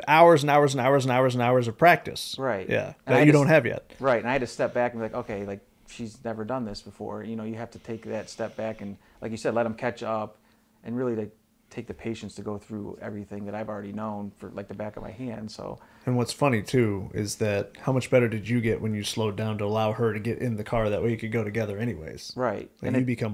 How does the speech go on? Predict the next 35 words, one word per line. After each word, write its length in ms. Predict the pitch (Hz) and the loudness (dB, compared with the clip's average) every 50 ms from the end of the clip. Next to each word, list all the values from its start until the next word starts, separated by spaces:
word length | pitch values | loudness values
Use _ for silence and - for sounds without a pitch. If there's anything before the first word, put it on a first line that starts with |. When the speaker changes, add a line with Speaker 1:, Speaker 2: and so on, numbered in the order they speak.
| 101 | -2
Speaker 1:
way 160 | 107 127 139 135 | 2 4 4 4
better. 340 | 107 107 - - - - - - | 2 0 -8 -12 -14 -14 -4 0
Speaker 2:
Oh, 200 | - 156 131 107 | 4 4 4 4
yeah, 180 | 113 123 117 104 | 4 2 2 0
and 80 | 107 | 0
then 120 | 113 113 101 | -2 -4 -2
business 400 | 110 131 127 113 127 123 113 - | -2 -2 -2 -2 -4 -6 -4 -4
and 60 | 117 | -2
everything 300 | 120 123 123 120 117 110 | -2 -2 -2 -4 -6 -6
flows. 320 | 110 - 131 143 135 113 | -4 -2 0 0 0 0
Now 220 | 110 120 127 131 127 | 0 2 2 2 0
she, 180 | - - - - - | -2 -6 -14 -6 -2
I 80 | - | 0
don't 120 | 131 131 123 | 0 2 0
have 100 | 127 - | -2 -4
to 80 | 127 | -4
work, 220 | 113 117 117 113 - | -4 -2 -4 -4 -2
I 80 | - 131 | -2 -2
don't 120 | 135 127 | -2 -2
know 120 | 117 113 104 | -4 -4 -4
anything 340 | 117 139 180 160 104 107 104 | -4 -4 -4 -4 -6 -8 -8
about 300 | 104 104 107 104 - - | -6 -6 -6 -6 -6 -8
the 120 | 107 110 | -10 -8
expenses 520 | 104 101 - - 117 110 104 - - 110 110 | -8 -10 -10 -10 -10 -10 -10 -10 -10 -8 -6
or 80 | 113 | -4
whatever's 340 | 113 120 120 117 110 113 101 | -2 0 0 0 -2 -4 -6
going 240 | - 120 110 110 107 | -8 -6 -6 -6 -6
on. 180 | 107 110 113 | -6 -8 -8
She, 120 | 110 - - | -10 -12 -10
that's 200 | - 123 117 - | -6 -6 -6 -4
all 180 | 117 117 120 117 | -4 -2 -2 -2
her, 140 | 110 117 - | -4 -4 -6
that's 180 | 127 135 - | -8 -8 -8
her 140 | - 123 117 | -8 -8 -6
baby. 500 | 110 117 113 113 113 113 117 117 117 113 | -4 -4 -4 -4 -4 -4 -6 -6 -8 -10